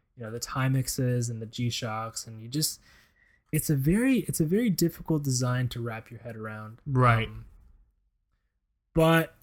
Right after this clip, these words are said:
Speaker 1: on that day when I was literally doing nothing in Vegas, <laughs> I was doing more nothing than anyone could be in
Speaker 2: <laughs>
Speaker 1: Las Vegas <laughs> one day.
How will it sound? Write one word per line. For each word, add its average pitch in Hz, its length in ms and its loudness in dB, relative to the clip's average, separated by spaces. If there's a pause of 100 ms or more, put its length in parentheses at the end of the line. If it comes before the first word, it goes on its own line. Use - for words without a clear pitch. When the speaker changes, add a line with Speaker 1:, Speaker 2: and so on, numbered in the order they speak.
(300)
Speaker 1:
on 143 260 4
that 214 200 4
day 131 380 4
when 127 260 2
I 123 160 2
was 123 380 2 (320)
literally 143 640 4
doing 135 440 4
nothing 123 380 0
in 117 140 0
Vegas, 107 640 -4 (120)
<laughs> - 1700 -4
I 170 100 6
was 190 120 10
doing 196 360 8
more 165 280 6
nothing 156 440 4
than 131 140 2
anyone 131 420 2
could 127 220 2
be 117 200 4
in 123 300 4
Speaker 2:
<laughs> - 20 2
Speaker 1:
Las 117 220 0
Vegas 113 460 -2 (460)
<laughs> 190 880 8
one 214 180 12
day. 185 440 4